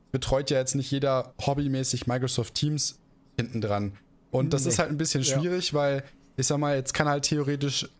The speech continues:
Speaker 1: äh, wie hat er gesagt, seine Tochter direkt mit dem Sohn von dem ehemaligen F C Bayern sta-, schreiben.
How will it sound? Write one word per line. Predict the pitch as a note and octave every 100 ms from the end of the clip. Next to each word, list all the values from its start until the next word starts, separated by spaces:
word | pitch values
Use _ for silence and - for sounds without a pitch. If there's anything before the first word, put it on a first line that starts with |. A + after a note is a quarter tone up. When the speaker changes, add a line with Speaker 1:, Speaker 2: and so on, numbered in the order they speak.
| - _
Speaker 1:
äh, | C3 C3
wie | D3+
hat |
er | D3+
gesagt, | C#3+ D3 C3+ C3
seine | C3+ C3+
Tochter | D3 D3+ D#3+
direkt | C#3 C#3 -
mit | C3
dem | B2
Sohn | C3 C#3+
von | D3 C#3
dem | B2+
ehemaligen | C3+ C#3 C3 B2+
F | B2
C | -
Bayern | A2 B2+ D#3
sta-, | D#3+ - D3 D3+
schreiben. | D3 - C#3+ D3 D3+